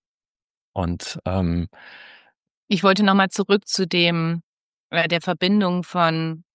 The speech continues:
Speaker 2: von Körper und Psyche und wie unmittelbar körperlich eben auch unsere Eindrücke dann wirken.
Speaker 1: Mhm.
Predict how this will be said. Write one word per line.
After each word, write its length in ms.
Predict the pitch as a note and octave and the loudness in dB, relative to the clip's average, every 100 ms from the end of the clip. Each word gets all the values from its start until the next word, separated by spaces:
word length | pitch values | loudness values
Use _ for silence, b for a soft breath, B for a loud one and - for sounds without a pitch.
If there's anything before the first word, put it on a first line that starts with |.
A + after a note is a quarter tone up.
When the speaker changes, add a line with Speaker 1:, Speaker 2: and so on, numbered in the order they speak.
| _ _ | _ _
Speaker 2:
von 260 | E3+ E3+ D#3 | -4 -2 0
Körper 640 | G3 G3 A3+ G3 F#3 - | 2 2 4 4 4 2
und 240 | E3+ E3+ | -2 -2
Psyche 760 | - - G3 F#3+ F#3 E3+ E3 - | -2 -4 -2 0 2 4 2 -2
und 280 | - D#3+ D#3 | -6 -6 -4
wie 320 | E3 E3 D#3+ | -4 -2 -2
unmittelbar 840 | - F#3+ F3 F3+ E3+ E3 E3 D#3+ E3+ - | 0 2 2 -2 0 2 2 2 -2 0
körperlich 560 | F#3 F#3+ F#3+ E3 F3 | 2 2 2 0 -2
eben 260 | - E3 E3 | -2 -2 0
auch 140 | D#3+ | -2
unsere 340 | G2+ E3 D#3+ D#3+ | -2 -4 -2 0
Eindrücke 520 | D#3 F3+ - E3 E3+ | 2 0 0 -2 0
dann 260 | D#3+ D#3+ D#3 | 0 0 2
wirken. 460 | F#3+ - D3 F3 - B | 0 0 0 0 -4 B
Speaker 1:
Mhm. 280 | G2 F#2+ D3+ | -4 -2 -4